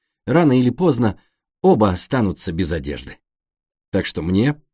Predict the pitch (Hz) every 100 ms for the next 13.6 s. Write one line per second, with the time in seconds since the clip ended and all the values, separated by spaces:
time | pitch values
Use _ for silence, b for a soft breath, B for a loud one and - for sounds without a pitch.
0 | _ _ 113 131 147 - 139 135 147 143
1 | 180 190 165 110 110 101 - 127 139 -
2 | - 71 69 55 - _ _ _ _ _
3 | _ _ _ _ _ 101 151 202 - -
4 | - 90 160 185 98 147 160 151 131 117
5 | 131 139 98 90 98 98 - 147 175 107
6 | 113 110 107 - 98 113 180 170 160 208
7 | 190 165 135 - 170 196 185 - 104 147
8 | 151 180 175 202 - - _ _ _ _
9 | _ _ _ - 87 92 120 147 185 143
10 | 147 - - - _ _ _ _ _ _
11 | _ _ _ 90 117 104 101 107 139 127
12 | 120 - 104 143 120 - 107 - 131 -
13 | 98 90 101 175 170